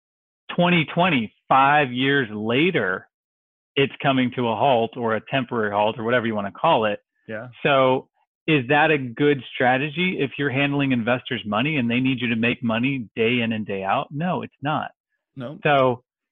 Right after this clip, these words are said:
Speaker 1: you know, again,
Speaker 2: What a
Speaker 1: if you wanna
Speaker 2: missed
Speaker 1: roll the dice
Speaker 2: opportunity.
Speaker 1: E-, exactly, exactly. So I think there's two sides of that coin, and I always like to mention that to people, you know. You need to be driven by data. You need to have experience. Um, you gotta be diligent. You gotta be conservative. And if you put those two together,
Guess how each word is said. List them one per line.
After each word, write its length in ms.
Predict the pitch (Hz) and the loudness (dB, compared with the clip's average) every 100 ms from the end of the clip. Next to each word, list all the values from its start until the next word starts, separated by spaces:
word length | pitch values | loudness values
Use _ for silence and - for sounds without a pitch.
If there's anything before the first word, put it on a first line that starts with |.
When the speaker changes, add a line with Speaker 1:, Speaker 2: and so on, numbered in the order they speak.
| _ | _
Speaker 1:
you 80 | - | -2
know, 100 | 147 | 2
again, 180 | 135 156 | 4 2
Speaker 2:
What 80 | 131 | 2
a 20 | |
Speaker 1:
if 40 | 123 | 2
you 60 | |
wanna 160 | 151 156 | 2 2
Speaker 2:
missed 60 | 147 | 4
Speaker 1:
roll 120 | 151 | 2
the 80 | 139 | 4
dice 220 | 143 135 | 2 2
Speaker 2:
opportunity. 180 | 101 101 _ _ _ _ _ 208 | -2 -16 _ _ _ _ _ 2
Speaker 1:
E-, 180 | 202 214 | 4 2
exactly, 640 | 165 240 240 160 120 113 | 2 2 2 2 0 0
exactly. 540 | 151 175 156 - 117 - | -2 2 2 2 -4 0
So 60 | 170 | 0
I 80 | 170 | 2
think 200 | 226 190 | 2 2
there's 160 | 156 - | 0 0
two 120 | 180 151 | -4 0
sides 180 | 147 131 | 2 2
of 60 | |
that 180 | 120 113 | 0 -2
coin, 200 | - 117 | -2 -2
and 100 | 113 | 0
I 60 | 127 | 0
always 160 | 123 113 | -2 -2
like 160 | 110 - | -6 -6
to 140 | 104 - | -10 -8
mention 320 | 120 113 - | -6 -6 -6
that 160 | 104 95 | -8 -8
to 60 | _ | _
people, 280 | 101 - 95 | -16 -14 -14
you 120 | 113 | -10
know. 180 | 98 90 - _ _ _ - | -10 -10 -12 _ _ _ -2
You 60 | |
need 100 | 123 | 0
to 80 | 135 | 0
be 100 | 135 | -2
driven 280 | 120 131 127 | -2 -2 0
by 140 | 127 | 0
data. 300 | 123 110 107 | -2 -2 -2
You 120 | 107 107 | -2 -2
need 140 | 117 | -2
to 40 | |
have 120 | 123 120 | -2 -4
experience. 640 | - - 110 101 98 95 _ _ _ 127 | -10 -8 -6 -6 -8 -12 _ _ _ -12
Um, 200 | 104 104 | -10 -6
you 80 | 110 | -2
gotta 160 | 127 | 0
be 100 | 131 | 0
diligent. 560 | 127 135 131 120 131 123 | 0 0 0 0 -4 -4
You 60 | 123 | -8
gotta 140 | 120 | -8
be 100 | 117 | -8
conservative. 680 | 123 113 - 123 113 113 110 _ _ _ _ | -8 -8 -4 -4 -2 -4 -6 _ _ _ _
And 300 | 110 110 107 | -8 -6 -6
if 80 | 110 - | -8 -6
you 160 | 110 101 _ | -8 -8 _
put 180 | 147 - | -4 -2
those 140 | 127 - | -6 -4
two 80 | 123 | -6
together, 580 | 113 127 127 110 120 | -2 0 0 0 -4